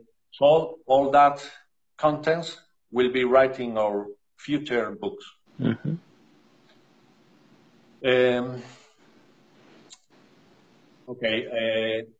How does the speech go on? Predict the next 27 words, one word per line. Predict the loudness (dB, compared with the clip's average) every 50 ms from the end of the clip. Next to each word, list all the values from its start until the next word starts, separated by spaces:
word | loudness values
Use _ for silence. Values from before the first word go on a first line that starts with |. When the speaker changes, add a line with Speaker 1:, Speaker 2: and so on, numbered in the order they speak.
| _ _ -20
Speaker 1:
Uh, | -20 -20 -20 _ _ _ _ _ _ _ _ _ _ _ _ _ 0
as | 0 0 0
for, | 2 4 6 6 6 4
for | 0 -4 -2 -2
the | -2 -2
presence | 0 0 0 0 0 -2 -2 0 2
of | 0 0 0
my | 2 2 2 2 2
dogs, | 4 6 6 6 4 2 -2 -10 -14 -16 -20 -20 -20 _ -4
uh, | 0
in, | 2 2 2 0 0 -4 -4 -4 -4 -4 -4 -4 -4 -6 -6 -10 -12 -18 _ -10
in | -8 -6 -4 -4 -4 -6 -2
the | 0 0 0
show | 0 -2 0 4 4 4 4 4 0
dogs, | 2 2 2 2 0 -4 -14 -18 -20 _ _ _ -10 -4
uh, | -2 -2 -2 0 0 0 0 0 -2 0 2
I | 2 2
have | 4 4 2 2 2
been | 0 -2 -2
fortunate | 2 4 4 4 4 2 -2 -2 0 0 0 0 -4 -6 -8 -8 -10 -14 -20 _ _ _ _
to | -8 -2
have | 2 2 2 2 2
the | -2 -6
support | 0 2 2 2 4 2 2 2 2 2 0
of | -2
enthusiast | -4 -6 -6 -6 -6 -6 -6 -6 -6 -6 -8 -8 -8
friends | -2 0 0 2 0 -2 -6 -10 -14 -16 -20